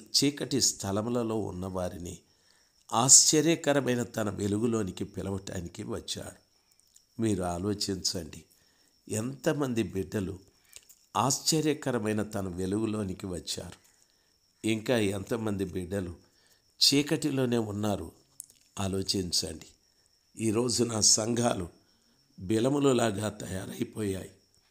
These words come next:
ప్రియులారా, ఒక శుభవార్త, అటువంటి బిలములున్న స్థలంలో సాక్ష్యపు మందిరం, సాక్ష్యపు మందిరం,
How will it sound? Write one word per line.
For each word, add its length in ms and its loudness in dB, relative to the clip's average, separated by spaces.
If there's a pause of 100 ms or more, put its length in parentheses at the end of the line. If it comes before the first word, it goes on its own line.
(280)
ప్రియులారా, 540 0 (380)
ఒక 280 4
శుభవార్త, 880 2 (720)
అటువంటి 480 4
బిలములున్న 760 0
స్థలంలో 800 2 (800)
సాక్ష్యపు 680 0
మందిరం, 640 -4 (720)
సాక్ష్యపు 720 2
మందిరం, 520 -6